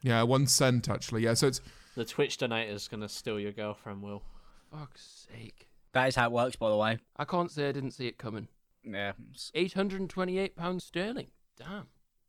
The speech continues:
Speaker 3: Well, bits, though. Maybe I've got that wrong.
Speaker 4: You've spent more on her own videos than that. So
Speaker 3: Huh?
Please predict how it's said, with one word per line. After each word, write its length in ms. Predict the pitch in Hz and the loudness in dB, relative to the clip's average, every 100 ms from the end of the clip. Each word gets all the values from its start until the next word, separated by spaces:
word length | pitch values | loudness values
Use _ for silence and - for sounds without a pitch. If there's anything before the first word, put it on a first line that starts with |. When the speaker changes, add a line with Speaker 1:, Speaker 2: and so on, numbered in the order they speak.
| _ _ - | _ _ -10
Speaker 3:
Well, 120 | 151 | -10
bits, 360 | 120 165 - - | -8 -10 -10 -12
though. 260 | 127 113 135 - | -10 -10 -12 -14
Maybe 240 | 131 120 | -12 -10
I've 120 | 113 | -12
got 140 | - - | -14 -12
that 140 | - | -12
wrong. 200 | 110 107 - - - - - _ | -12 -12 -14 -18 -20 -20 -20 _
Speaker 4:
You've 280 | 139 185 175 | 2 2 2
spent 300 | - 107 101 | 4 2 4
more 220 | 101 98 | 0 2
on 60 | 98 | 0
her 60 | 92 | -2
own 100 | 92 | -6
videos 320 | 92 90 87 | -6 -6 -6
than 120 | 87 82 | -10 -16
that. 140 | 78 _ _ _ _ _ _ _ _ - | -18 _ _ _ _ _ _ _ _ -12
So 160 | - | -4
Speaker 3:
Huh? 200 | 98 98 | 0 2